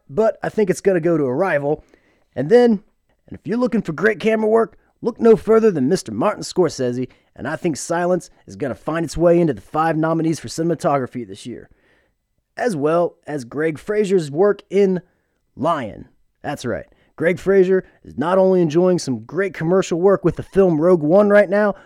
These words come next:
but he's getting some great indie cred for Lion as well. And like I said, I think the Weinstein Company's producing this film pretty hard this year. That's gonna be their darling,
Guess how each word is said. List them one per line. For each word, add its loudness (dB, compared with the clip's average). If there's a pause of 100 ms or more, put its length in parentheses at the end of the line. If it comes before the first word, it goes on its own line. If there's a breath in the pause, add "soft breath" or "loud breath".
(160 loud breath)
but 0
he's -6
getting -4
some -4
great 4
indie 4
cred 0
for -6
Lion -2
as -4
well. 0 (160)
And -14
like -6
I -6
said, 0
I -20
think -14
the -12
Weinstein -4
Company's -4
producing -6
this -6
film -2
pretty -2
hard -2
this -4
year. 2
That's -6
gonna -6
be -6
their -4
darling, 0